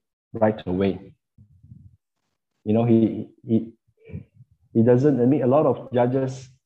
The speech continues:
sometimes difficult decision, they will just defer the decision, you know, uh, even in our, in our, in our court,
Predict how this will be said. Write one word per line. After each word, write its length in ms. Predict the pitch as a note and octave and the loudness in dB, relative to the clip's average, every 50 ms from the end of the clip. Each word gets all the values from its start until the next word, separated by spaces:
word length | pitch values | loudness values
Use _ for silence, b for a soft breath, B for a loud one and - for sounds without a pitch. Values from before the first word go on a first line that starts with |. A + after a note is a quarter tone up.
| _ _ _ | _ _ _
sometimes 500 | _ - B2+ C3 B2+ C3 B2+ B2+ B2+ C3 | _ -6 -6 -6 -4 -4 -4 -4 -6 -6
difficult 540 | - G#2+ G#2 G2+ - A#2+ - - B2+ B2 A#2 | -4 -4 -4 -2 -2 -4 -2 0 0 0 2
decision, 460 | G#2 G2 G2 G#2 A2 G#2+ - A#2+ A#2 | 0 0 0 0 -2 -2 -2 -2 -2
they 60 | A2+ G2 | -2 -2
will 100 | F#2 F#2 | -4 -4
just 280 | - A2+ A2 - - | -6 -8 -8 -8 -8
defer 400 | G2 F#2+ - - - A2 A2 A2 | -8 -8 -6 -4 -2 0 0 2
the 80 | G#2+ F#2 | 0 0
decision, 760 | F2 F#2 F#2 F#2 G2 G2 - - A2 G#2+ G#2+ - - A#2+ A2+ G2 | -2 -2 -4 -4 -4 -6 -4 -4 -4 -4 -4 -8 -10 -14 -12 -10
you 80 | F#2 | -8
know, 240 | F2+ G#2+ A#2 A#2 - - - - | -8 -8 -10 -12 -16 -20 -18 -14
uh, 200 | F2 F2 E2+ E2+ - - A2+ | -14 -14 -14 -14 -10 -4 0
even 240 | A2 A2 A#2 A2+ G#2+ | 2 4 4 4 4
in 100 | F#2 F2 | 2 0
our, 200 | E2+ F2+ - - - G#2 | -2 -4 -6 -10 -10 -8
in 140 | G2 F#2 | -8 -6
our, 200 | F2 E2+ E2+ E2+ - _ _ b b b b b b b b b b b b - | -6 -8 -10 -12 -14 _ _ b b b b b b b b b b b b -6
in 160 | G2+ F#2+ F2+ | -2 -2 0
our 420 | F2 E2+ E2+ E2+ E2 D#2+ D#2 D#2+ - | 0 0 0 -2 -2 -4 -6 -8 -10
court, 380 | - - - B2+ G#2 E2 - | -6 0 2 2 2 2 0